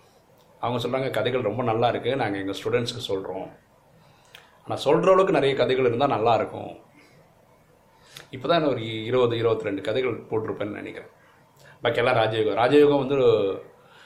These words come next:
நூத்தி இருபது, நூத்தி இருபத்தஞ்சு அந்த, அந்த பக்கத்துல போயிட்டு இருக்கு. சரிங்களா? So இந்த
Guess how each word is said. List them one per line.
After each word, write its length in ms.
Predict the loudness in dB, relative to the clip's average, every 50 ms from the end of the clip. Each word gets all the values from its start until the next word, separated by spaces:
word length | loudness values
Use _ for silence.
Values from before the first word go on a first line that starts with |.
| -20 -18 _ -4
நூத்தி 220 | -2 -2 -2 -2
இருபது, 320 | -2 0 2 2 2 2 0
நூத்தி 260 | -2 -4 -4 -2 -2
இருபத்தஞ்சு 320 | -2 -2 -4 -6 -6 -4
அந்த, 220 | -4 -4 -2 -4 -4
அந்த 140 | -2 -2
பக்கத்துல 360 | -2 -2 0 0 0 0 0 0
போயிட்டு 260 | -2 -4 -4 -8 -10
இருக்கு. 220 | -12 -14 -20 -20 _ _ _ _ _ _ -20 _ _ _ _ _ _ _ _ _ _ _ _ _ _ _ _ -20 -20 _ _ -16 -10
சரிங்களா? 440 | -8 -8 -6 -6 -6 -8 -10 -10 -14 -20 -20 -20 -20 -10
So 460 | -2 2 4 6 6 6 4 2 -2 -10 -16 -20 -20 -20 -20 _ _ _ _ _ _ _ _ _ _ _ _ _ _ _ _ _
இந்த 640 | -2 0 0 0 2 4 4 6 6 4 2 0 -6